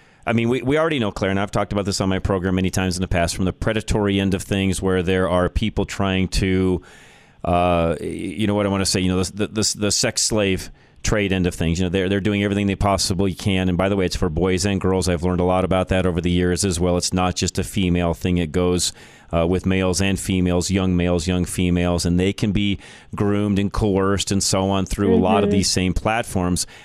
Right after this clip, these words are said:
Speaker 1: What you're telling me thou-, now, though, is now not only as a parent do I have to worry about somebody coming and literally stealing my kid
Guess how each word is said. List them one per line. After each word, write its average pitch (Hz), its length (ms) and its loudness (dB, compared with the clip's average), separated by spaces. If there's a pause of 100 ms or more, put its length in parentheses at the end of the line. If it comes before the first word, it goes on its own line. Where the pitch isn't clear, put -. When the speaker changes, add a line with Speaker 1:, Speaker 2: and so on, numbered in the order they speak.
(120)
Speaker 1:
What 101 340 0
you're 107 140 0
telling 127 320 0
me 104 140 2
thou-, 107 300 2
now, 117 260 0
though, 98 160 0
is 90 120 0
now 123 280 0
not 131 160 0
only 147 240 0
as 113 120 0
a 107 60 -2
parent 117 300 0
do 104 100 2
I 110 60 2
have 110 100 -2
to 110 100 0
worry 110 300 2
about 98 240 0
somebody 123 320 0
coming 117 420 0
and 98 140 2
literally 113 420 0
stealing 117 520 0
my 104 160 0
kid 110 440 -2